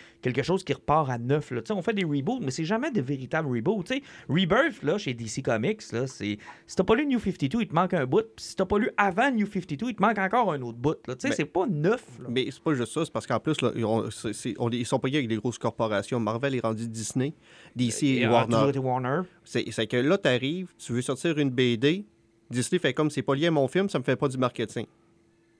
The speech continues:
Speaker 1: Non, c'est, c'est, c'est,
Speaker 2: Là,
Speaker 1: c'est
Speaker 2: là, tu fais
Speaker 1: ça.
Speaker 2: comme, « Ben là, c'est parce que ma B D, je peux-tu sortir une B D pour sortir une B D ? » Tu fais comme, «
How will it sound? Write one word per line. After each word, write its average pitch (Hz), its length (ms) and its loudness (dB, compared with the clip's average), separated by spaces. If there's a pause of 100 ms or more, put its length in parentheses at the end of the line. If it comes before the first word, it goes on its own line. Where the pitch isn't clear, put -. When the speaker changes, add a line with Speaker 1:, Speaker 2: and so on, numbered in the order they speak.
(340)
Speaker 1:
Non, 156 180 2
c'est, 123 140 -6
c'est, 117 260 -2
c'est, 123 160 -2
Speaker 2:
Là, 165 80 10
Speaker 1:
c'est 160 80 6
Speaker 2:
là, 170 80 6
tu - 60 -6
fais 147 140 6
Speaker 1:
ça. 131 60 4
Speaker 2:
comme, « 175 160 8
Ben 135 100 6
là, 160 120 6
c'est - 60 -4
parce 131 160 -2
que 139 80 2
ma 123 180 4
B 131 200 2
D, 160 120 0
je 202 80 -2
peux-tu 117 160 -8
sortir 156 320 -2
une 175 80 4
B 143 140 2
D 180 80 4
pour 160 60 -6
sortir 151 220 -2
une 143 80 0
B 131 140 2
D ? » 185 120 2
Tu - 20 -6
fais 131 120 -2
comme, « 147 280 0